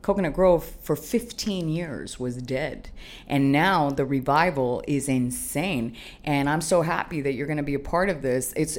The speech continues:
it's one of my favorite places to go because of the view, and the fresh market is right behind you. So I love that food. And the mayor's office is actually right behind you. And, um, I can connect you. And, uh, <laughs>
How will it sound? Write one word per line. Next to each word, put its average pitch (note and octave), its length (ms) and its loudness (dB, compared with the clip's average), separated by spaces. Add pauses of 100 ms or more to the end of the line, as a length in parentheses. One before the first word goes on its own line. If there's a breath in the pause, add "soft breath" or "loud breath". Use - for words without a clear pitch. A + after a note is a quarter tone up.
it's G#3+ 180 2
one D#4 200 4
of D4 80 2
my G3 160 4
favorite F#3+ 360 0
places F#3+ 460 -4
to F3 100 -4
go D#3+ 200 4
because F#3+ 320 0
of D3+ 140 -2
the C#3 100 0
view, D#3 420 0 (380 loud breath)
and E3 240 6
the D#3 40 0
fresh D#3+ 360 4
market D#3 320 0
is C#3+ 160 2
right C#3+ 160 2
behind C#3+ 420 -2
you. F3 120 -2
So - 160 -2
I C3 80 0
love C3+ 220 -4 (140)
that - 260 -2
food. D#3 440 -2 (460 loud breath)
And D3+ 120 -2
the D3 60 -4
mayor's F3 280 -2
office C3+ 320 -4
is B2 100 -8
actually B2+ 280 -6
right C3 180 -6
behind C3+ 320 -4
you. C#3 140 -4
And, C#3+ 300 0
um, C#3+ 520 0 (640)
I D3+ 100 -4
can C#3+ 160 -6
connect B2+ 400 -6
you. - 60 -16 (420 loud breath)
And, D3+ 400 6
uh, D#3+ 120 12 (140)
<laughs> G#3 220 10